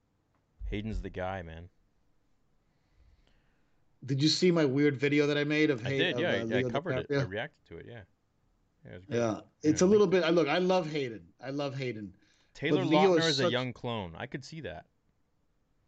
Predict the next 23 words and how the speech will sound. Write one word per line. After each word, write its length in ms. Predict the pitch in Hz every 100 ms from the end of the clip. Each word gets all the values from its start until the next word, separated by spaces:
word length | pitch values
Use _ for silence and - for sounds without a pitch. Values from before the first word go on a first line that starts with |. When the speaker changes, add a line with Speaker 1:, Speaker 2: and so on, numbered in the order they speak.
| _ _ _ _ _ _ _ _ _ _ _ _ _
Speaker 2:
Yeah, 300 | 175 247 214 170 _ _ -
I 40 |
Speaker 1:
Yeah, 20 | 147
Speaker 2:
can 80 |
Speaker 1:
he's, 100 | 120
Speaker 2:
see 80 | 113
that. 200 | 143 139
Speaker 1:
yeah, 60 | 123
he's, 200 | 143 147
he's 220 | - 147
got 180 | 147 147
that 160 | 120 -
Polynesian 920 | 117 113 107 107 104 101 98 95 92 _
look. 280 | 101 104 - _ _ _ _ _ _ _ _ _ _ _ _ _ _ _ -
Yeah, 160 | 98 - _
he's 100 | 104
got, 120 | 110 -
it's 160 | 101
a 80 | 104
New 220 | 101 104 98
Zealand 400 | 98 95 92 -
kinda 180 | 95
look. 300 | 87 90 -